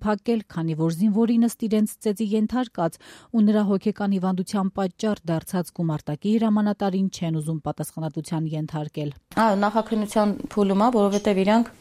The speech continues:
Speaker 2: ընկել են, փորփրում են, փորփրում են հլը իրանց կարծիքով, որ ինչ որ հիվանդություն կգտնեն մեր ազգության մեջ, որ կկառչեն դրանից, որ սառացնեն, փակեն, գնա գործը։
Speaker 1: Անցած նոյեմբերին զինվորի ընտանիքը նրա ծառայակիցներից էր տեղեկացել, որ Արթուրին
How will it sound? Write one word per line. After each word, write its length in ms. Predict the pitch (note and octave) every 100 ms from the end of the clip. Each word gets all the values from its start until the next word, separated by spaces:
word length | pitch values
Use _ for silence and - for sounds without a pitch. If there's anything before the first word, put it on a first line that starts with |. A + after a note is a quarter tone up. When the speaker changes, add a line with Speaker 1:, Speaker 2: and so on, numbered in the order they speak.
| -
Speaker 2:
ընկել 240 | F#3 F#3+ F#3
են, 120 | G#3+ G#3+
փորփրում 500 | G3 F#3+ - G3 F#3+
են, 140 | F3+ F3
փորփրում 480 | F#3 F#3 G3+ F#3+ F3+
են 80 | D3+ D#3+
հլը 240 | D#3 E3 G3+ -
իրանց 380 | F3 E3+ E3 - - - - E3+ -
կարծիքով, 680 | D#3+ E3 - E3 F#3+ G3+ G3+ - -
որ 200 | G3 F#3+ F#3
ինչ 100 | F#3 -
որ 220 | F#3 F3 E3+
հիվանդություն 680 | E3+ F#3 F#3 F3+ F3+ G3 F#3 E3
կգտնեն 480 | D3+ - - D#3+ D#3
մեր 140 | D3 D3
ազգության 540 | D3 D3+ - D3+ D3+
մեջ, 240 | F3+ A3+ -
որ 100 | E3 E3+
կկառչեն 560 | - D#3+ E3+ - A3+
դրանից, 480 | E3+ D#3 C#3 B2+ - - A3+
որ 100 | A3 A3
սառացնեն, 680 | G#3 G3+ F#3+ F#3+ C#4+ E4 D#4
փակեն, 340 | G#3+ G#3 C#4 A3
գնա 180 | F#3 E3 D3+
գործը։ 380 | F3+ G#3+ D4 E4 F4 F3+
Speaker 1:
Անցած 300 | F3+ F#3+ F#3 F#3
նոյեմբերին 480 | E3+ D#3+ E3 G3 G3
զինվորի 340 | E3+ E3 E3 E3
ընտանիքը 480 | D#3+ D3+ F3+ G#3+ A#3+
նրա 180 | G3+ F#3+ -
ծառայակիցներից 760 | F3 E3 E3 F3+ - G#3 A3 -
էր 60 | D#3+
տեղեկացել, 640 | D#3+ E3 F#3 G#3 - C4 A#3
որ 120 | G3 E3
Արթուրին 380 | D3+ - F#3